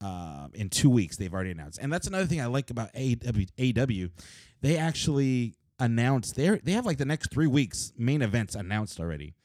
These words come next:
Um, so it's a great way to sell tickets, and it's a great way to get the fans, like, excited for what's coming up next week. Where Raw, they just kind of announce it day of, and you kinda don't know what's,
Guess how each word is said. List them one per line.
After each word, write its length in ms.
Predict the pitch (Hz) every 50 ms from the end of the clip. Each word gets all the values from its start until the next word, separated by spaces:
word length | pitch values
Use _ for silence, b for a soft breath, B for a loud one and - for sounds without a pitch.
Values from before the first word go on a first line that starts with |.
| b b b b b b b _ -
Um, 400 | 113 107 104 98 92 92 90 90
so 380 | - - 131 117 110 107 - _ -
it's 160 | 127 113 - 117
a 40 |
great 280 | 92 82 101 113 147 135
way 80 | 151 151
to 80 | 151
sell 160 | - - 156
tickets, 400 | 151 - 110 90 127 - - - B B B B B B B -
and 180 | 120 123 127 131
it's 120 | 127 -
a 40 | 139
great 200 | 101 104 120 131
way 120 | 127 143 135
to 60 | 123
get 120 | 123 -
the 80 | - 104
fans, 480 | 117 117 110 120 127 120 - - - - -
like, 180 | 107 107 -
excited 520 | 120 113 - 110 120 113 131 127 110 92 -
for 180 | - 107 98
what's 320 | 95 98 95 101 113 117 -
coming 220 | - 131 123 117
up 100 | 113 85
next 300 | 95 113 123 - - -
week. 240 | 147 117 - - B B B B B B
Where 220 | - 101 110 104 98
Raw, 320 | 98 147 208 185 127 123
they 100 | 117 135
just 180 | 143 143 123 -
kind 180 | - 156 147
of 60 | 131 113
announce 360 | 104 107 123 139 139 - 127
it 160 | 98 82 80
day 220 | 110 117 120 113
of, 220 | 127 123 104 90 87
and 300 | 95 98 95 78 76 90
you 120 | 104 98 -
kinda 220 | - - 151 131
don't 220 | 110 107 95 67 92
know 180 | 110 107 107
what's, 380 | 101 95 98 95 - - -